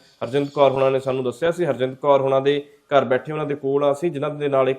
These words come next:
ਘਟਨਾ ਵਾਪਰੀ ਹੈ। ਪੂਰਾ ਵਾਕਾ ਸਮਝਣ ਦੀ ਕੋਸ਼ਿਸ਼ ਕਰਾਂਗੇ ਕਿ ਹੈ ਕੀ ਇਹ ਮਸਲਾ ਔਰ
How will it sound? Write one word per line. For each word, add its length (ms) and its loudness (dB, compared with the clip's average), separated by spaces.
ਘਟਨਾ 240 -2
ਵਾਪਰੀ 460 -2
ਹੈ। 220 -2
ਪੂਰਾ 200 6
ਵਾਕਾ 340 4
ਸਮਝਣ 300 2
ਦੀ 120 -2
ਕੋਸ਼ਿਸ਼ 360 -2
ਕਰਾਂਗੇ 360 2
ਕਿ 320 -10
ਹੈ 160 4
ਕੀ 200 -4
ਇਹ 60 4
ਮਸਲਾ 580 -2
ਔਰ 460 6